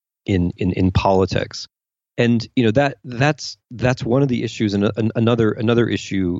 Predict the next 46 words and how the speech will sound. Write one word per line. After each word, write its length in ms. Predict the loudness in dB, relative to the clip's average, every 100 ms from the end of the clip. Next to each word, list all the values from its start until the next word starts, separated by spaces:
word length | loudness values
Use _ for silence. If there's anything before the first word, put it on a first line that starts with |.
| -8 -2
is, 440 | 0 0 -4 -8 0
um, 280 | 0 0
the 140 | 2 2
way 180 | 4 2
that 160 | 0
the, 100 | -4
the 180 | -4 -2
game 260 | 2 2 0
is 120 | -2
now 100 | -4
structured 760 | -2 -2 -2 0 -2 0 -4 -12
so 260 | -6 -2 0
that 320 | 2 0 -4 _ _ _ _
Republicans 640 | 0 2 2 0 0 -2
tend 320 | -2 0 0
to 100 | 0
win. 440 | 0 2 2 0 -2 _ _ _
And 120 | 0
that 140 | 0 -2
creates 300 | 0 0 0
a 40 |
problem 400 | -2 0 0 0
even 200 | 0 -2
for 120 | -2
themselves. 720 | -2 -4 -2 0 0 -6 -14 -8
You 80 | -2
know, 100 | 0
so 140 | 2
that 180 | 0 -2 _ _ _
the 80 | 0
fact 220 | 0 0
that, 220 | -2 -2
what 120 | -2
is 100 | -2
it, 80 | -4
was 140 | -8 -4
thirty-one 400 | 0 2 2 0
out 80 |
of 60 | -2
fifty 180 | -4 -6
state 220 | -2 0
houses, 280 | 2 0 -2
I 60 | -2
think, 260 | -2 0
are 60 | 0
Republican, 600 | 2 0 -2 -2 -2